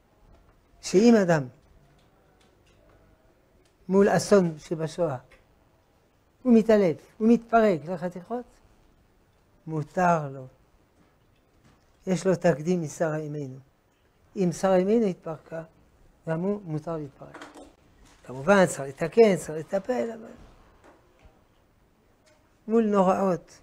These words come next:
מותר להתפרק. דבר אחרון, צחוק.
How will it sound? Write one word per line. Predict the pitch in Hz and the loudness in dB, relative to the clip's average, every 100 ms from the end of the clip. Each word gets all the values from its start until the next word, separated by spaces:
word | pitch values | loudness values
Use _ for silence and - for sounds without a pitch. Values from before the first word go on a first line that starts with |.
| _ _ _ _ _ _ _ _ _ | _ _ _ _ _ _ _ _ _
מותר | 190 175 196 165 156 170 - - - _ _ _ _ _ - | -4 0 2 2 -2 -6 -20 -20 -20 _ _ _ _ _ -6
להתפרק. | 170 - - 135 - _ _ _ _ _ _ _ _ _ _ _ _ _ _ _ _ _ _ _ _ _ _ _ _ _ - | -6 -6 -12 -16 -18 _ _ _ _ _ _ _ _ _ _ _ _ _ _ _ _ _ _ _ _ _ _ _ _ _ -8
דבר | 208 190 139 | -4 -2 -2
אחרון, | - 139 139 175 147 - _ _ _ _ _ _ _ _ _ _ _ _ _ _ _ _ _ _ _ _ _ _ _ | -4 -6 -6 -6 -10 -18 _ _ _ _ _ _ _ _ _ _ _ _ _ _ _ _ _ _ _ _ _ _ _
צחוק. | - - 190 - | -14 6 6 6